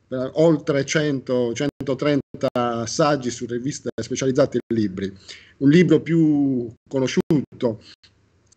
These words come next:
di, di Maria Stella Rasetti è Bibliotecario, mestiere più bello del mondo. E, e c'è una, un punto, eh,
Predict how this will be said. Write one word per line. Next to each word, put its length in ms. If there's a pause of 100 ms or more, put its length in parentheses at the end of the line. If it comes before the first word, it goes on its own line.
(200)
di, 460
di 180
Maria 180
Stella 240
Rasetti 640
è 140
Bibliotecario, 640
mestiere 300
più 180
bello 220
del 140 (200)
mondo. 460 (1000)
E, 140 (100)
e 560 (160)
c'è 320
una, 640 (560)
un 280
punto, 580 (380)
eh, 320